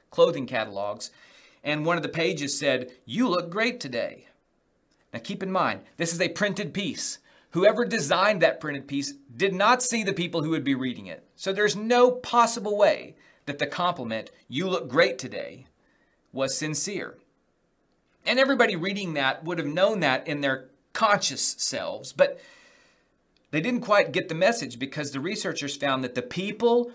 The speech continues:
who read catalogs that had that sort of flattery in it were more likely to buy products from that company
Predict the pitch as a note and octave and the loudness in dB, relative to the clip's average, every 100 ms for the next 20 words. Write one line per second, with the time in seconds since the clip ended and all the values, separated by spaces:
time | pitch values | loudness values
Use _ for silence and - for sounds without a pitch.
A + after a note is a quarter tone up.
0 | - - E3 C3 D3+ E3 F#3+ F#3+ - _ | -12 -2 -2 0 0 2 2 0 -6 _
1 | - D#3 E3+ F#3 F3+ F#3 F#3 - C3 A#2+ | -4 0 0 0 0 0 -4 -4 -2 0
2 | D#3 F3+ E3+ - - F#3 D#3+ - D#3 E3+ | 0 2 2 0 -2 -4 -4 -2 0 0
3 | F#3 F3+ F#3+ - - _ _ _ - D3+ | -4 -6 -8 -8 -12 _ _ _ -2 0
4 | C#3+ E3+ A3 G3 F3+ F#3+ F3 C#3+ C#3+ D#3 | 2 2 2 4 2 0 -2 -6 -4 -6
5 | B2 D3+ F3 F#3+ F#3+ G3 F#3 C3+ G#2 - | 2 4 4 2 0 2 4 2 -2 -6
6 | - C3+ C3 - - D3 A2+ C#2+ C2+ | -6 -6 -8 -8 -8 -8 -10 -20 -20